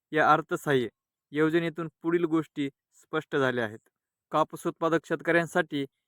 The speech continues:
एक हजार पाचशे अठ्ठेचाळीस कोटी चोपन्न लाख रुपये अर्थसहाय्य मंजूर,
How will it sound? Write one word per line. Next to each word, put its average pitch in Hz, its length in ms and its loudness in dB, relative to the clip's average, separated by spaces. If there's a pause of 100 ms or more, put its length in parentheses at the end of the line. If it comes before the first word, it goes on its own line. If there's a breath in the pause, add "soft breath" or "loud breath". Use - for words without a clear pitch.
(140)
एक 156 320 -2
हजार 151 380 4 (380)
पाचशे 151 260 -2
अठ्ठेचाळीस 165 840 2
कोटी 165 380 0 (580)
चोपन्न 170 400 0
लाख 170 280 4
रुपये 160 380 4 (500)
अर्थसहाय्य 156 520 0
मंजूर, 135 320 -4